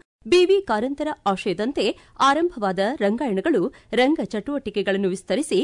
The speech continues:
ರಂಗಭೂಮಿಗೆ ಪೂರಕ ವಾತಾವರಣ ನಿರ್ಮಿಸುತ್ತಿವೆ. ಹಲವಾರು ವಿಭಿನ್ನ ನಾಟಕೋತ್ಸವ ಹಾಗೂ ಕಾರ್ಯಕ್ರಮಗಳನ್ನು ಆಯೋಜಿಸುವ ಮೂಲಕ ಉತ್ತಮವಾಗಿ ಕಾರ್ಯನಿರ್ವಹಿಸುತ್ತಿವೆ.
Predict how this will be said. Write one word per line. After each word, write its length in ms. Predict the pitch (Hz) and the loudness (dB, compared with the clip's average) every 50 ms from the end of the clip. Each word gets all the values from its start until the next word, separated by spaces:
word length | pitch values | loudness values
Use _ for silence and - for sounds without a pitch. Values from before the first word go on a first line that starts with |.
| 359 - - _ - | 0 -4 -12 _ 0
ರಂಗಭೂಮಿಗೆ 760 | - 277 285 311 339 349 - - 226 208 196 185 196 208 277 | 2 2 4 2 2 -2 -4 -6 -6 -4 -4 -2 -2 -2 -2
ಪೂರಕ 440 | 330 - _ 262 262 277 320 311 - 269 | -4 -6 _ -4 -4 -4 -4 -4 -4 -2
ವಾತಾವರಣ 480 | 175 185 190 - - 277 262 302 294 320 | -2 -2 -2 -2 -4 -6 -4 -2 -2 0
ನಿರ್ಮಿಸುತ್ತಿವೆ. 640 | 311 330 294 214 190 - - 196 - 208 190 196 185 - _ _ _ _ - | 0 -2 -2 -4 -4 -6 -6 -6 -4 -2 0 0 -2 -4 _ _ _ _ 0
ಹಲವಾರು 440 | - 311 302 311 320 330 370 381 392 | 2 2 4 2 2 0 -2 -2 -2
ವಿಭಿನ್ನ 400 | 339 220 220 190 - 247 285 302 320 | 0 0 -2 0 -2 -2 -2 -2 0
ನಾಟಕೋತ್ಸವ 580 | 254 190 185 - 262 - 294 - - - 202 | -2 -2 -4 -4 -6 -6 -8 -8 -8 -10 -10
ಹಾಗೂ 360 | 196 - 190 190 185 202 247 277 | -6 -4 -4 -2 -2 -2 -4 -4
ಕಾರ್ಯಕ್ರಮಗಳನ್ನು 880 | - - 240 208 220 277 294 - 233 202 196 185 196 196 190 185 202 269 320 - _ - | -2 -2 -2 0 0 -4 -6 -6 -6 -4 -2 -2 -2 -2 0 0 -2 -4 -4 -8 _ -2
ಆಯೋಜಿಸುವ 540 | 202 214 247 277 311 233 - - - 208 196 | 0 0 0 -2 -4 -6 -8 -8 -6 -4 -2
ಮೂಲಕ 340 | 185 185 196 226 - - - 233 320 - _ _ _ - | -2 -2 -2 -2 -2 0 0 0 0 -2 _ _ _ -4
ಉತ್ತಮವಾಗಿ 800 | 285 311 - - 381 330 294 240 202 196 185 190 165 202 233 294 | -4 -4 -2 -2 -2 -2 -2 0 0 0 0 0 -2 -2 -4 -4
ಕಾರ್ಯನಿರ್ವಹಿಸುತ್ತಿವೆ. 1120 | - _ - 208 196 190 190 185 180 185 208 - - 294 208 - - 196 - - 196 185 | -4 _ 0 0 0 2 0 0 0 -2 -2 -2 -4 -6 -6 -6 -8 -4 -2 0 2 2